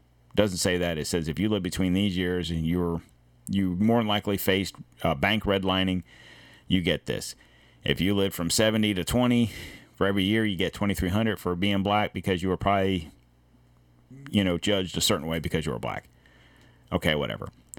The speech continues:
Here's the thing. California's broke. People are leaving California in, in, in droves.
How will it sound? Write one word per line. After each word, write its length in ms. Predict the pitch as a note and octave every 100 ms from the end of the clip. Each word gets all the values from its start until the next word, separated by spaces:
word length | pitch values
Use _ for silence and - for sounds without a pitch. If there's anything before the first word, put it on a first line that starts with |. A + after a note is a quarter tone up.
| - - -
Here's 200 | - F3
the 80 | A2+
thing. 320 | - G2 C2+ - - - -
California's 520 | - G3 - D#3 F2
broke. 380 | - E2+ D2 - - - _ _ _ _ _ _ _ _ _ -
People 280 | D3+ D3
are 100 | G#2+
leaving 400 | E2 G2+ C3+ G2+
California 560 | D#2+ D#2+ D2 - F2 E2
in, 220 | D2+ D2 -
in, 300 | F2 C#2 - _
in 120 | - D#2+
droves. 560 | D2+ A2 C#2+ - -